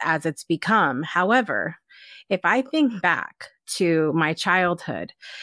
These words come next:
there are moments there that I can see this person that I am, that I've become now, she was there. Um, she was there when I was literally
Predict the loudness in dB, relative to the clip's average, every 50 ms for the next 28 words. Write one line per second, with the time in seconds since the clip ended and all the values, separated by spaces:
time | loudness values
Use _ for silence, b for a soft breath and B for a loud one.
0 | B B B _ 2 2 4 4 4 4 4 4 2 2 2 4 4 4 2 2
1 | 0 -2 -4 -6 -4 -2 0 0 0 0 0 0 0 0 0 0 0 0 0 0
2 | 0 0 0 2 0 0 0 0 2 2 2 2 2 2 0 0 -2 -6 -4 -2
3 | 0 0 0 -2 0 0 2 2 4 2 2 0 0 -4 -4 -2 0 2 2 2
4 | 0 0 0 0 0 2 2 2 2 2 2 2 2 2 2 0 0 0 -2 -2
5 | -2 -2 -2 -2 0 0 2 2 2 2 2 2 2 2 0 -2 -2 B B B
6 | B B B B B _ _ -4 -2 0 2 2 2 2 2 0 0 0 0 2
7 | 2 2 0 0 -2 -4 -6 -10 _ _ _ _ 0 2 4 4 4 2 2 0
8 | -2 -4 -6 -8 _ _ _ _ -4 -2 0 2 2 4 4 2 2 0 0 0
9 | 2 4 4 4 4 4 4 4 2 0 0 0 2 2 4 4 4 4 4 2
10 | 2 0 0 -2 0 0 2 2 4 4 4 4 4 4 4 4 4 2 0